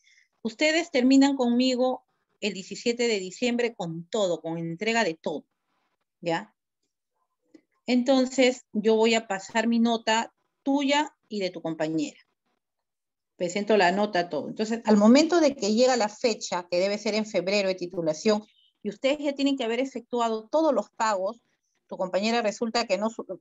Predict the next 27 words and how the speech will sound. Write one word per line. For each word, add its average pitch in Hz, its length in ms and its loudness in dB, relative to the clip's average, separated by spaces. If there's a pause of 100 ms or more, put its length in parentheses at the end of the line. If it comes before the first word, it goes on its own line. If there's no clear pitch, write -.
(160)
a 208 60 0
decir, 220 220 -2
"No, 269 240 2
no, 240 120 0
yo 254 120 2
no 247 120 -4
puedo 254 200 0
sustentar, 247 640 -4
tengo 240 200 -2
problemas, 226 400 0
no 220 60 0
he 208 40 -8
conseguido 220 340 -6
el 214 100 -8
dinero, 220 320 -2
me 190 80 -2
falta 196 300 -4
tanto". 180 340 -4 (560)
Ella 247 240 0
ya 226 240 0
no 226 140 -4
sustenta, 226 920 -4 (800)
pero 185 280 0
tú 226 180 -6
sí 254 180 -6
sustentas, - 880 -6 (1000)
¿ya? 180 360 -2